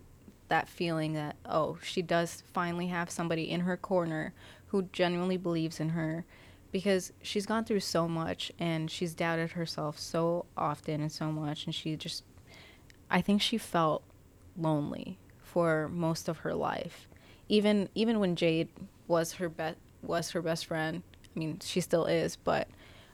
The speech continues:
even during that time, there was still that loneliness within her, and I think hearing that probably eased a lot,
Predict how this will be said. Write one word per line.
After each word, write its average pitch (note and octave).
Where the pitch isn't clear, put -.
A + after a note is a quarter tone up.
even G#3
during G3
that F#3
time, D#3+
there F#3
was F3+
still F3+
that -
loneliness E3+
within E3+
her, F3+
and F3
I E3+
think F3+
hearing E3
that E3
probably D#3+
eased E3
a D#3+
lot, D#3